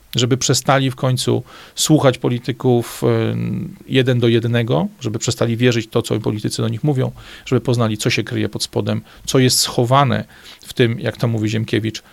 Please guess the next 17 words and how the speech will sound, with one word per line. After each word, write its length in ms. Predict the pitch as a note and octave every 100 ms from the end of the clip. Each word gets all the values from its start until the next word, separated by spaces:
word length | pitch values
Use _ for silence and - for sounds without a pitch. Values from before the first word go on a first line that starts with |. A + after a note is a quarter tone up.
| _ _
porozumieniu 720 | C#3 C3 A#2 A#2+ A#2 A2 A2 - _ _
pod 360 | C3 B2+ - - -
podziałami. 560 | - G#2 G#2+ G#2 D#3 D3 -
Bo 80 | F#3+
taka 180 | - C3+
jest 100 | B2
prawda. 320 | B2 A2 A2 - - - -
Niezależnie 360 | C3 D3 C#3+
od 80 | C3+
tego, 240 | D3 C3 C3
czy 180 | -
u 60 | B2+
władzy 340 | A#2 B2+ A#2
zostanie 380 | A2+ A2+ B2 A2+
Morawiecki 540 | A2+ A2+ A#2+ A#2+ - A#2
z 80 |
hasłami, 460 | - A#2+ B2 A2